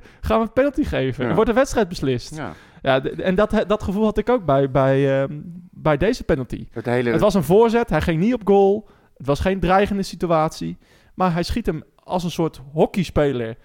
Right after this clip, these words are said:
Speaker 1: tegen de hand aan of tegen de voet in de, bij hockey. Gewoon om een penalty uit te lokken. Ja, volgens
Speaker 2: Ja.
Speaker 1: mij gaan we de verkeerde kant op, eh,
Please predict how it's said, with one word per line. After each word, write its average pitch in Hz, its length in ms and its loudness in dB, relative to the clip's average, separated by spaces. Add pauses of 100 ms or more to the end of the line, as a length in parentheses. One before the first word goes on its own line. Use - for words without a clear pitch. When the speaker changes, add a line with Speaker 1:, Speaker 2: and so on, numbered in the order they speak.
(300)
Speaker 1:
tegen 220 300 4
de 151 60 2
hand 156 280 2
aan 131 160 0
of - 120 -10
tegen 139 240 -2
de 127 60 -2
voet 165 260 -2
in 139 160 -6
de, 131 420 -8 (280)
bij 143 160 0
hockey. 135 380 0 (440)
Gewoon 165 440 -2
om 202 140 2
een 160 100 -2
penalty 233 340 2
uit 180 180 2
te 165 80 -4
lokken. 123 340 -2
Ja, 123 200 -2
volgens - 180 -10
Speaker 2:
Ja. 131 140 -6
Speaker 1:
mij 123 320 -6 (100)
gaan 127 300 -6
we 123 60 -8
de 117 80 -12
verkeerde 131 300 -6
kant - 240 -8
op, 160 160 -10
eh, 151 100 -4